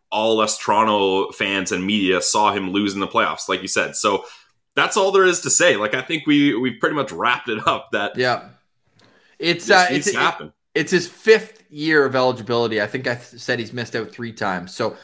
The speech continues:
Speaker 2: uh, it was his fourth, sorry. He's coming up to his fifth year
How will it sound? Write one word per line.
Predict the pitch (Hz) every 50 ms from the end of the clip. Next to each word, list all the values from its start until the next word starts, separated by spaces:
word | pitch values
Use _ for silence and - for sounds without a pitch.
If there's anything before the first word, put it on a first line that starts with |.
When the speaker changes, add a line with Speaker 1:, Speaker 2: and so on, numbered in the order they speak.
| - - -
Speaker 2:
uh, | 120 117 120 131
it | 135 135 135
was | 135 143 143 135 139
his | 135 127 -
fourth, | - 151 135 127 117 -
sorry. | - - 123 113 104 98
He's | 110 120 113 -
coming | - 143 131 131 127 123
up | 123 127 123 - - -
to | - 147
his | 135 127 127 -
fifth | - - 120 110 - -
year | 120 113 113 107 -